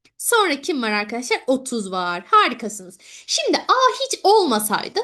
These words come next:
benim açıklığım bu şekilde, dedim mi? Daha doğrusu veri grubum bu şekilde küçükten büyüğe doğru sıralardım. Ama benim bir de açıklığım var ve açıklığımın yirmi olması için. Şimdi arkadaşlar şöyle düşünün. Ben yirmiyim. En küçük değere eklesem, yani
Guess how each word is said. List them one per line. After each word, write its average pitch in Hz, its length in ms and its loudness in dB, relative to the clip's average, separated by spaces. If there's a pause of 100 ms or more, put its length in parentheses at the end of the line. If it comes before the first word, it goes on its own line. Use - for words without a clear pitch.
(260)
benim 466 180 4
açıklığım 359 720 0
bu 440 60 6
şekilde, 214 440 0
dedim 311 200 2
mi? 226 80 2
Daha 226 160 2
doğrusu 202 200 -2
veri 254 180 2
grubum 294 320 2
bu 330 80 6
şekilde 208 400 -4
küçükten 233 480 -4
büyüğe 220 200 2
doğru 392 160 0
sıralardım. 269 580 -2 (300)
Ama 403 180 0
benim 453 260 4
bir 415 180 4
de 392 60 2
açıklığım 262 540 -6
var 214 180 -12
ve 381 140 0
açıklığımın 392 640 -2
yirmi 262 280 0
olması 190 340 -4
için. - 180 -14 (260)
Şimdi 554 200 0 (140)
arkadaşlar 440 360 4
şöyle 349 380 4
düşünün. 185 340 -6 (260)
Ben 453 280 4
yirmiyim. 302 560 4 (340)
En 523 220 4
küçük 330 360 2
değere 240 300 4
eklesem, 214 500 -2 (220)
yani 233 440 0